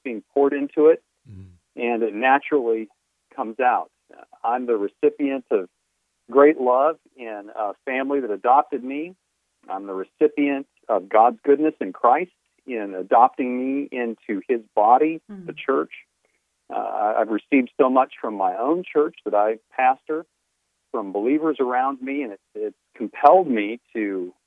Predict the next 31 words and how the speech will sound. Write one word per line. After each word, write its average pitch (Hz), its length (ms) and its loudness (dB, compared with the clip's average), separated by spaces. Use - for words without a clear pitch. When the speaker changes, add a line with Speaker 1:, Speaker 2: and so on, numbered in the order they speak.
Speaker 1:
put 139 220 2
pen 147 240 -4
to 113 80 -2
paper 165 440 -2
and 113 180 -8
think 160 300 2
about 117 480 2
the 117 140 -8
opportunities 113 880 -6
that 117 200 0
the 107 100 0
church 143 220 4
has 104 360 -2
to 117 300 0
make 151 200 4
a 175 60 4
difference, 151 440 -2
not - 240 -2
just 165 200 -6
in 131 160 -2
kids' 220 260 0
lives, 104 440 2
but 139 160 2
to 151 80 4
make 165 220 0
a 196 40 -6
difference 160 380 -2
in 135 60 0
our 127 120 -2
own 143 160 -2
churches. - 460 -2